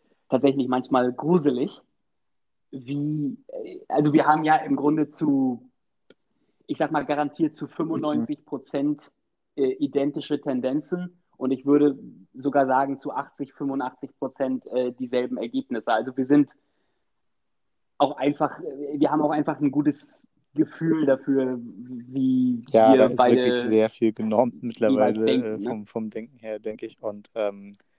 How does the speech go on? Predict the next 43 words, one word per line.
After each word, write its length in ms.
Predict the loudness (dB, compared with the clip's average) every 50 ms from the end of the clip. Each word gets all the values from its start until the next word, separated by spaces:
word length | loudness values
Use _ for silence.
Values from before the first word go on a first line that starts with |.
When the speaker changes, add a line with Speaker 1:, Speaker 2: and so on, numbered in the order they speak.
| _ _ _ _ _ -6
Speaker 2:
man, 200 | -4 -4 -4 -2
man, 180 | 0 0 0 0 -2 _ _ _ _ _ _ _ _ _ _ _ _ _ _ _ _ _ _ _ _ -12
wir 160 | -6 -4 -4
haben 100 | -4 -4
auch 60 | -6
schon 120 | -8 -6 -6
mal 80 | -4
gespaßt, 360 | -4 -6 -4 -4 -4 -4 -4
man 120 | -8 -16 -16
müsste 200 | -16 -14 -14 -14
quasi 320 | -12 -12 -12 -12 -12 -12
gar 140 | -14 -14 -16
nicht 120 | -16 -16
mehr 200 | -16 -14 -14 -16 -16 _
<laughs> 60 | _ -6
sich 160 | -4 -4 -4
unterhalten. 500 | -6 -6 -6 -8 -8 -8 -12 -12 -12 -14
Man 140 | -20 -20 _
könnte 220 | -18 -16 -14 -14
einfach 140 | -14 -16 -16
die 100 | -20 -20
Tipps 260 | _ -20 -20 _ -20
machen 220 | -20 -20 -20 _ -20
und 180 | -20 _ _ _ _ _ _ _ _ _ _ _ _ _ _ _ _ _ _
gegebenenfalls 720 | -12 -10 -8 -6 -6 -6 -4 -6 -6 -4 -2 -4 -4 -4
mal 180 | -6 -8 -8 -8
korrigieren. 640 | -6 -6 -6 -4 -4 -6 -6 -4 -4 -4 -4 -4
Es 160 | -10 -12 -8 -6
wäre 240 | -6 -4 -4 -6
sowieso 340 | -8 -10 -14 -12 -10 -8 -8
schon 180 | -8 -8 -10 -10
sehr 160 | -8 -8 -8
ähnlich, 300 | -10 -10 -12 -14 -12 -10
ja. 200 | -10 -10 -10 -10 -14 _ _ _ _ _ _ _ _ _ _ _ _ _ _ _ _ _ _ _ _ _ _ _ _ _ _ _ _ _ _ _ -20 _ _ _ _ _ _ _
Aber 300 | 2 2 4 4 4 2
wir 140 | 2 0 -8
haben 140 | -8 -10 -10
die 140 | -10 -8 -6
gegen-, 420 | -4 -4 -4 -6 -8 -10 -12 -12 -10
äh, 200 | -8 -8 -6 -6
entgegengesetzte 640 | -6 -6 -4 -4 -4 -4 -4 -8 -8 -8 -8 -10
Richtung 260 | -12 -12 -12 -12 -12 -10
eingeschlagen 640 | -10 -10 -10 -10 -8 -8 -8 -8 -10 -12 -16 -16